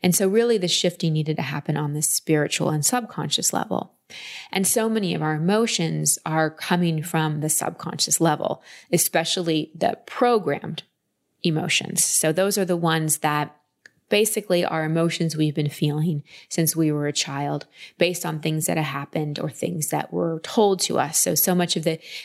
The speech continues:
the guilt she was feeling or the, how she would take on some of the things her mom said and the emotions that that would create were programmed because in so many ways they're, they're created by those subconscious memories.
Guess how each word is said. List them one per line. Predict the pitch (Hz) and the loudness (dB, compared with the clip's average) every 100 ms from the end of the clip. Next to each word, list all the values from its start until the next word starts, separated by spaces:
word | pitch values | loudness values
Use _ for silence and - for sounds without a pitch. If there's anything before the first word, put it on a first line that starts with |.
| - | 0
the | 180 | 2
guilt | 160 208 208 | 2 0 0
she | - 180 | -2 0
was | 165 - | 0 0
feeling | 170 165 160 156 156 | 0 2 2 0 -2
or | - 143 - - | -2 -2 -2 -2
the, | - 175 | -2 0
how | 160 | 0
she | 156 - | -2 0
would | 156 | 0
take | - 190 175 | 0 0 2
on | 170 170 | 0 0
some | 170 | 0
of | 156 | 0
the | 156 | -2
things | 156 156 156 | -2 -4 -4
her | 165 | -4
mom | 151 151 151 | -2 -2 -2
said | - 226 185 | 0 2 2
and | 160 | 0
the | 160 | -2
emotions | 160 165 - 165 | 0 -2 -2 -4
that | 160 | -4
that | 160 - | -4 -4
would | 160 | -6
create | - 160 170 185 - - _ _ _ _ _ _ - | -4 2 4 4 2 -4 _ _ _ _ _ _ -2
were | 196 | -2
programmed | - 269 226 - - - - - - - - | 0 0 0 -2 -4 -10 -20 -20 -20 -20 0
because | 170 185 170 160 - - | 2 4 2 2 0 0
in | 165 | 0
so | - 190 | 2 2
many | 170 160 | 2 2
ways | 170 165 151 | 2 2 2
they're, | 160 156 - - | 0 0 -2 -2
they're | 156 | -2
created | 151 - 160 156 165 160 151 151 - | -2 -2 0 2 2 2 0 -2 -4
by | - 151 151 151 147 | 0 2 2 0 -2
those | 156 151 156 - | -2 0 0 -2
subconscious | - 165 160 - - 151 - - | -2 -2 -4 -6 -10 -6 -4 0
memories. | 170 156 147 143 - - | 0 0 -4 -8 -6 -6